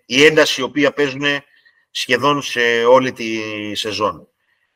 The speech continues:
Ε, αν, ε, κοντραριστούνε με τους, ε, με τη Νέα Υόρκη, θα είναι ένα φανταστικό, ε, πρώτο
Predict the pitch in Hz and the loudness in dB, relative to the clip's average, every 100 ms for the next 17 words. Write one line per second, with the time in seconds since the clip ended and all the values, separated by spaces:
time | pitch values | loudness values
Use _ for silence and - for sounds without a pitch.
0 | _ _ 101 107 107 107 101 110 87 _ | _ _ -18 -16 -18 -20 -20 -20 _ _
1 | _ _ _ _ _ - - - _ _ | _ _ _ _ _ -14 -14 -14 _ _
2 | - 170 208 202 190 180 165 147 143 135 | 6 8 6 2 -4 -2 0 0 4 4
3 | 127 120 117 110 104 - - 123 120 117 | 4 2 0 -2 -6 -10 -4 0 2 2
4 | - 156 156 139 110 104 - 113 107 101 | 0 -2 0 -2 -6 -10 -4 0 2 2
5 | 95 98 90 87 101 107 135 127 143 147 | 2 0 0 -4 -6 -2 4 6 6 4
6 | 170 170 - _ _ _ - 151 170 170 | -2 -4 -12 _ _ _ -2 2 4 6
7 | 165 151 - 135 123 - 131 165 160 143 | 6 6 4 2 2 -2 2 8 8 10
8 | 120 107 98 90 87 82 78 _ 80 87 | 6 4 0 -4 -6 -10 -16 _ -18 -14
9 | - 120 113 110 98 92 90 87 87 82 | -2 -2 0 -2 -2 -2 -4 -6 -8 -10
10 | 80 78 | -14 -20